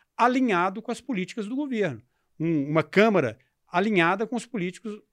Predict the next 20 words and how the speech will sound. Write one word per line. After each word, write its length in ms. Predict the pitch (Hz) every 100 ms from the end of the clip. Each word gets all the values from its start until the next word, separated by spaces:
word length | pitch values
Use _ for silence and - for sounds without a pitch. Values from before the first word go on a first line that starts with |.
| _
com, 240 | - 165 135
com 180 | 170
as 100 | 165 -
políticas 500 | 160 175 185 202 170
do 160 | 190 208
governo 360 | 214 208 196
federal, 500 | - 214 220 170 175 _ _ _
pra 100 | 180 175
que 80 |
a 40 | 202
gente 140 | 208
não 280 | 214 302 311
deixe, 380 | 294 269 - -
pra 180 | - 156
que 80 | 165
a 20 |
gente 180 | 170 -
não 160 | 185 277
possa 360 | - 214 -
deixar 560 | 185 277 - 180 185